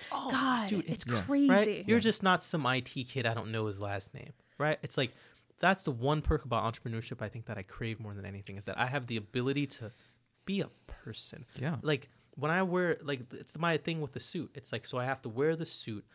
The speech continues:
Speaker 2: I have to have this film, right? There's this one, there's this one client I have, uh, Rochelle.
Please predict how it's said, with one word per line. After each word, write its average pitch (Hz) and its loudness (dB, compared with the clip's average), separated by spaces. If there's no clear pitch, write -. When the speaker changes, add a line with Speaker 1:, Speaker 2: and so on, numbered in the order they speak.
Speaker 2:
I 123 -4
have 117 -6
to 98 -12
have 135 0
this 139 -4
film, 104 -6
right? 135 -2
There's 139 -4
this 123 -10
one, 127 -8
there's 127 -10
this 123 -12
one 127 -4
client 139 -4
I 139 -6
have, 156 -6
uh, 104 -2
Rochelle. 160 -6